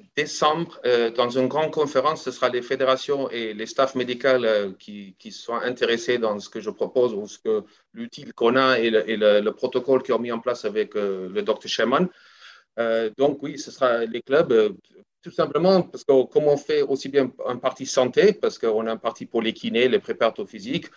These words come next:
aussi bien pour les joueurs individuellement et potentiellement aussi pour les clubs en général qui veulent se pencher sur cette fameuse, euh, développement cognitif ou, euh, euh, le cerveau. Donc, en fait, on a, on a un petit panel des choses, de,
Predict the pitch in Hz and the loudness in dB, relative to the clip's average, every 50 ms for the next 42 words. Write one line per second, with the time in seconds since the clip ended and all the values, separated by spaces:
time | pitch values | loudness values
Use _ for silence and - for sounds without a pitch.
0 | _ _ _ - 120 117 - 127 - 131 123 - - 123 117 120 113 117 120 123 | _ _ _ -14 -14 -12 -12 -10 -8 -8 -6 -4 -4 -4 -4 -4 -4 0 2 2
1 | 110 - - 120 123 120 120 117 117 113 - 110 110 107 110 120 139 160 170 165 | 2 0 -2 -6 -6 -6 -6 -8 -8 -6 -2 0 0 2 2 2 2 0 0 -4
2 | - _ _ _ - 135 139 147 165 160 - _ _ - - - 135 135 - 139 | -8 _ _ _ -6 -4 -2 -2 -2 -6 -10 _ _ -12 -4 -2 -2 -2 -2 -4
3 | 135 127 120 - - 160 160 _ - - 123 113 117 113 - 135 143 147 143 _ | -6 -6 -6 -6 -12 -18 -18 _ -8 -8 -6 -6 -6 -6 -2 -2 -2 -2 -2 _
4 | - - 139 135 127 127 123 117 107 123 135 143 143 135 _ - 117 117 120 - | -6 -4 -2 -2 -2 -2 -2 0 0 2 2 2 0 -2 _ -10 -12 -10 -8 -10
5 | - - - 123 123 - - 139 135 131 - - - - - 120 - - 151 147 | -8 -6 -4 -6 -4 0 0 0 0 -2 -6 -14 -18 -16 -14 -12 -6 -6 -6 -4
6 | - - 123 123 123 120 117 113 117 117 113 107 107 123 117 120 117 - 127 120 | -2 -2 0 2 4 4 2 2 2 2 2 2 2 0 -2 -2 -4 -4 -4 -6
7 | 117 - 127 120 113 107 - - 131 135 131 - - 101 104 101 101 104 101 101 | -6 -6 -6 -6 -6 -6 -6 -6 -6 -6 -6 -8 -10 -6 -2 2 4 4 4 2
8 | - - - - _ _ _ _ _ - 107 107 107 107 110 107 - - 127 127 | -2 -20 -20 -20 _ _ _ _ _ -20 -16 -14 -12 -8 -10 -10 -6 -6 -6 -4
9 | 127 - 107 95 - - _ _ _ _ - 131 127 - 135 - - 180 175 - | -2 -2 -2 -2 -4 -10 _ _ _ _ -4 -4 -2 -2 -2 0 2 2 4 4
10 | 147 139 151 165 165 151 - 135 127 131 131 131 135 - 143 151 151 143 - 147 | 4 4 6 6 4 4 4 2 2 4 4 2 2 0 -4 -6 -6 -2 0 0
11 | 147 151 151 147 135 123 120 - - 151 147 135 120 - - - 113 | 2 2 2 2 2 0 -2 0 0 -2 -2 -2 -4 -10 -16 -12 -10